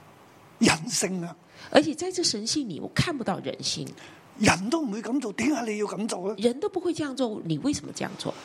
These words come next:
Speaker 1: 祭司和先知豈可在主的聖所中被殺戮麼？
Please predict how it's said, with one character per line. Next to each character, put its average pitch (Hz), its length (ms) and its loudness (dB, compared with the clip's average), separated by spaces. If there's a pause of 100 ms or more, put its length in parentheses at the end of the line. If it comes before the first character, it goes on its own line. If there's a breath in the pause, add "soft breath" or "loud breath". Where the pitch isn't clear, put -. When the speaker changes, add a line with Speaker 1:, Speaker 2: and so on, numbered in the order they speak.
(140 loud breath)
Speaker 1:
祭 269 200 6
司 311 200 0
和 202 140 -2
先 277 240 0
知 277 140 -4
豈 269 280 -2
可 247 140 -4
在 190 160 0
主 190 160 -6 (240)
的 262 80 -2
聖 185 480 0
所 170 220 0
中 233 180 -4
被 175 220 2
殺 208 200 -2
戮 180 140 -2
麼？ 302 220 2